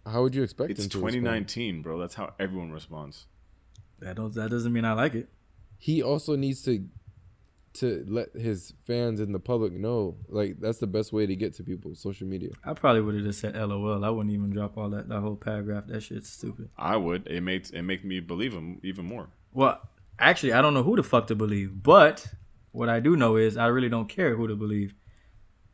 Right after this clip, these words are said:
Speaker 3: The bigger picture to me is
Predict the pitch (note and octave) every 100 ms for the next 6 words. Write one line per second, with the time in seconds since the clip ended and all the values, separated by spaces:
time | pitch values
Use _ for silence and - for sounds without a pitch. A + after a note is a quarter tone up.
0 | _ _ _ _ - - - _ _ A2+
1 | G#2 E3+ D#3 - D#3+ C#3 B2 - A2 D3+
2 | D3+ A2+ A2 G#2+ G#2 -